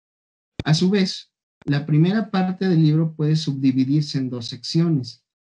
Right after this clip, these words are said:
La intervención de los sitios denominados Rancho Santa María uno y Rancho Santa María dos. Cada una de aquellas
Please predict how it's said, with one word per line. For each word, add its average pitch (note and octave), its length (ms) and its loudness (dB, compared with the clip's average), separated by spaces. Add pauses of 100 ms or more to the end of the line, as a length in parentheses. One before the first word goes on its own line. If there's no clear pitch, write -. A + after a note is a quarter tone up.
(200)
La C3+ 160 -2
intervención C#3+ 840 -2
de F#3 80 -2
los D3+ 220 -2
sitios D3+ 400 -2
denominados C#3 880 -2
Rancho C3+ 440 -6
Santa C3+ 320 -6
María C3+ 600 -4 (240)
uno D#3+ 440 2 (300)
y D3+ 120 0
Rancho B2+ 380 -4
Santa A#2 320 -4
María A2 380 0
dos. F#2 420 -10 (640)
Cada E3+ 300 4
una E3+ 240 4
de F3 80 0
aquellas D#3 720 0